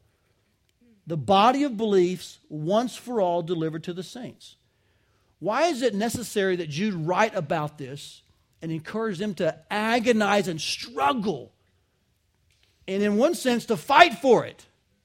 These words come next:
Stand up for it. Have conviction about it.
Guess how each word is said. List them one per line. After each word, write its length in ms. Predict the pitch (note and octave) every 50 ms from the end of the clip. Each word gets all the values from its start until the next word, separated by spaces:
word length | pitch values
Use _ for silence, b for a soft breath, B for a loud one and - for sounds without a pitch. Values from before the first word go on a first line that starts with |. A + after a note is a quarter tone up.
| _ _ _ _ _ _ _ _ _ _ _ _ _ _ _ _ _ _ _ _ _ _ _
Stand 440 | - - - - C#4 D#4 F4 F4+ F4+
up 240 | F4+ F4 C4+ - -
for 280 | D4 C4 G#3+ D#3+ B2+
it. 180 | - - _ - _ _ _ _ _ _ _ _ _ _
Have 200 | - A#3+ C#4 -
conviction 640 | - - D#4+ C#4 A3+ C4 F4+ - - - - D4 C4+
about 380 | A#3+ F#3+ A3 G#3 G3 F3+ D#3 A2
it. 100 | G#2